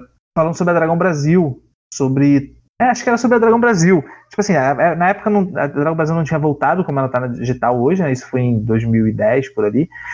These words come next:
E uns podcasts começaram a falar da Dragão Brasil, falando mal da Dragão Brasil pra caramba. Aquele papo que o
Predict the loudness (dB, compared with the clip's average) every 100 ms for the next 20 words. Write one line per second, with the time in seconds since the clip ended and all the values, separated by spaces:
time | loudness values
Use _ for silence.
0 | -10 -12 -10 -2 2 4 4 4 4 2
1 | 0 -2 -2 -2 -2 -4 -2 -2 -2 0
2 | 0 0 0 0 0 0 0 0 0 0
3 | 2 2 2 0 0 2 2 0 -2 0
4 | 0 0 0 0 2 0 0 2 2